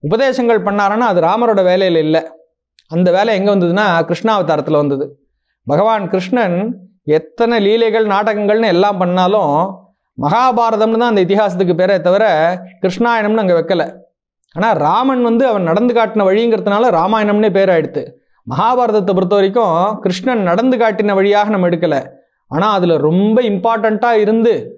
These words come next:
தனியா நம்ம எல்லாரும் ஃபாலோ பண்ணக்கூடியதாக இருக்கிறதாக பகவத்கீதை அப்படின்னு ஒரு பெரிய பொக்கிஷம் அதுக்குள்ளே நமக்கு வருது. ஏன்னா அதைத்தான் நம்ம எல்லாரும் தெரிஞ்சுக்கணும்னு பகவான் கிருஷ்ணன் கொடுத்துருக்கான்.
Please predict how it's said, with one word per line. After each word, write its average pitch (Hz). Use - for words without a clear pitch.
தனியா 208
நம்ம 190
எல்லாரும் 190
ஃபாலோ 190
பண்ணக்கூடியதாக 196
இருக்கிறதாக 170
பகவத்கீதை 175
அப்படின்னு 185
ஒரு 165
பெரிய 190
பொக்கிஷம் 185
அதுக்குள்ளே 165
நமக்கு 160
வருது. 143
ஏன்னா 202
அதைத்தான் 180
நம்ம 175
எல்லாரும் 185
தெரிஞ்சுக்கணும்னு 196
பகவான் 185
கிருஷ்ணன் 185
கொடுத்துருக்கான். 160